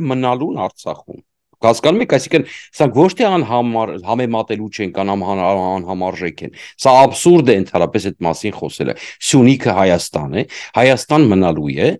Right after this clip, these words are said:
հայ-իրանական սահմանը մնալու է, որտեղ դա Հայաստանի գոյատևման և զարգացման միակ ճանապարհն է ապագայում։ Եթե մենք այդ դա չպահպանենք, Հայաստան չենք պահպանելու։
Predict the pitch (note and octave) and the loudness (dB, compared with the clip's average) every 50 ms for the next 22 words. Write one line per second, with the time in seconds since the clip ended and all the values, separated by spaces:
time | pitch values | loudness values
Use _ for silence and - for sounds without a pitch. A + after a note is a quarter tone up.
0 | - - - - - - - - C#3 E3 E3+ D3 C3 B2 A#2 A2+ G#2 - G#2+ G2 | -10 -16 -18 -18 -18 -12 -4 0 4 6 6 6 6 4 2 0 0 -2 -4 -4
1 | - - G2 E2 F2 F#2 F2+ F2 E2+ F2+ G#2+ B2 A#2+ G#2+ G#2+ F#2+ F2+ D#2+ E2+ B2+ | -2 -4 -4 -4 -4 -4 -4 -4 -2 0 2 2 2 2 2 0 -2 -2 -2 -2
2 | F3 - F3+ - - B2 G2+ - A#2+ G#2 F#2+ G#2 G2+ G#2 G#2+ G2+ - - - G2+ | -2 -2 -4 -6 -6 -8 -4 -4 -4 -4 -2 -4 -4 -4 -4 -6 -8 -10 -10 -8
3 | G2+ G#2+ G#2+ E2+ D#2 G#2+ G#2 G#2+ A#2 A2 G#2 - A2 F#2+ F2+ F2 G2+ F#2+ D#2+ D#2 | -6 -6 -8 -6 -4 -2 0 2 2 0 0 -2 -4 -4 -4 -4 -6 -6 -6 -6
4 | E2 F#2 F2 D#2 D2+ F2+ E2+ E2+ - F2+ F2 - - - G2+ G#2 C#3 F3 - D#4+ | -6 -8 -8 -6 -6 -6 -6 -6 -6 -6 -8 -8 -8 -6 -2 0 0 0 -2 -4
5 | - _ _ - - - - - - C3+ D3+ F3 G3 F#3 E3+ E3 F3+ A3 A3+ - | -10 _ _ -20 -20 -20 -16 -4 0 4 6 6 8 8 8 8 8 6 4 2
6 | - - E3+ D3+ D3 D3+ D3+ D#3 D3+ D3 C#3 C#3+ C#3+ E3 D#3+ C#3 B2+ C3 - A#2+ | -2 -2 -2 0 2 2 0 0 2 2 0 0 0 -2 -4 -4 -6 -6 -6 -8
7 | A#2 G#2 G#2 F#2 E2 D#2+ D#2 _ - - - _ _ - F#2+ G#2+ C3 C#3 C#3 C#3+ | -6 -6 -6 -6 -6 -8 -10 _ -20 -20 -20 _ _ -6 2 4 4 6 6 4
8 | D3 B2 A2 G2+ G2 - G2+ E2+ - - G#2 G2 F2+ - - - - E2 D#2 - | 2 2 2 0 -2 -4 -6 -6 -6 -4 -6 -6 -6 -6 -8 -8 -8 -8 -8 -8
9 | _ - D#2+ D#2+ F2+ C3 E3 C4 - - A#2 A2+ A#2 A#2 - - - C3+ C3+ - | _ -6 -4 -2 -2 -2 -2 -4 -4 -2 2 2 2 2 0 -2 -6 -6 -4 -2
10 | G3 F#3 F3 - - - - - _ D#2+ D2 C2+ C2+ - - - | -4 -4 -4 -6 -8 -10 -10 -8 _ -6 -6 -6 -8 -10 -14 -16